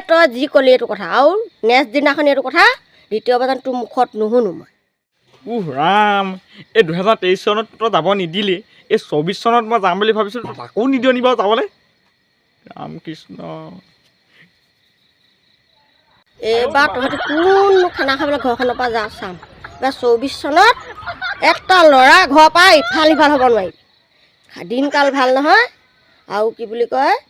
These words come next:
Speaker 1: মাকৰ কথা যদি নুশুন আৰু দ্বিতীয়বাৰ ঘৰত সোমাব নাপাবি, তহঁতি খানা খোৱা চিন্তাই নকৰিবি চৌবিছ চনত। এই জোনমণি জীয়াই থকালৈকে এখন ঘৰত কেতিয়াও খানা বোলা কথাটো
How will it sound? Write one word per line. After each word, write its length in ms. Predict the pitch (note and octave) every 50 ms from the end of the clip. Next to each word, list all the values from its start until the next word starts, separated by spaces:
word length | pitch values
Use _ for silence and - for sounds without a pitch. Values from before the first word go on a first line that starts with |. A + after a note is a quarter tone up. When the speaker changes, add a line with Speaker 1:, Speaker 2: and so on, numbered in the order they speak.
| _ _ _ _ _ _ -
Speaker 1:
মাকৰ 340 | A3 A#3 B3 C4+ C4+ D#4
কথা 180 | D4+ D#4 D4+ E4
যদি 180 | D#4 D4+ D#4 D#4+
নুশুন 320 | D4 C#4 B3+ B3 C#4+ D#4 F4+
আৰু 220 | F#4+ F4+ D4+ C#4+ B3
দ্বিতীয়বাৰ 360 | G#3+ G3 - C4 C4+ C#4 C4
ঘৰত 200 | G3+ A#3+ B3 B3+ C4
সোমাব 280 | B3+ C4 B3+ B3 A#3 C4 B3+
নাপাবি, 400 | A#3+ G#3+ - A#3 C4+ C4+ G4+ A4+ D#5 - _ _ _ _ _ _ _ _ _ _ _ _ _ _ _ _ _ _ _
তহঁতি 220 | G3+ G#3+ A#3+ A#3+ C#4
খানা 300 | - - - B3 A#3+ B3 C4+
খোৱা 220 | C4+ - E4 E4+
চিন্তাই 440 | - - D4 C#4 C4+ C4 D#4 D4+ D4+ D4
নকৰিবি 260 | C#4+ - B3+ A#3+ A#3
চৌবিছ 340 | - A#3 A3 G3+ G3 G3 -
চনত। 280 | - - F#3 - - _ _ _ _ _ _ _ _ _ _ -
এই 100 | B3+ C4+
জোনমণি 440 | A3 G3 B3 B3 B3+ B3+ C4 C4+ C#4 C4
জীয়াই 240 | G#3+ A#3+ B3+ B3
থকালৈকে 360 | B3 C4+ B3+ C4 C4 B3+ C4+ C4+
এখন 220 | C4 - - C4
ঘৰত 220 | B3+ A3+ B3+ B3 - -
কেতিয়াও 400 | - - - - - D4+ D4 D4 -
খানা 380 | - - - G#3 G#3+ A3+ C4+ D4+ D#4+
বোলা 260 | C4+ C4 C4+ C4+ C4 A#3+
কথাটো 380 | - A#3 - - A3+ A3 C4+